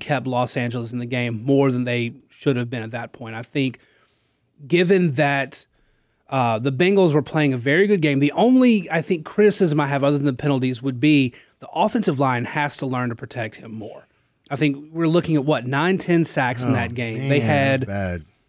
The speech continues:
Speaker 1: like, a dozen sacks in a previous playoff game. So their,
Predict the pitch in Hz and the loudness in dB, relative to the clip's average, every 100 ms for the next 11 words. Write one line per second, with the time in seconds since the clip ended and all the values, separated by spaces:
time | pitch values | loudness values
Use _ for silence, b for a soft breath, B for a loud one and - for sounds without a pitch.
0 | _ 139 131 135 113 175 202 220 196 - | _ -4 -2 -2 2 4 4 4 4 2
1 | 160 156 - 143 - 165 143 135 - 147 | 2 0 0 -4 0 2 4 2 0 0
2 | 127 107 110 139 117 113 - 151 143 135 | 0 0 -4 -6 -6 -8 -2 2 2 2
3 | 139 160 165 165 | 0 2 4 2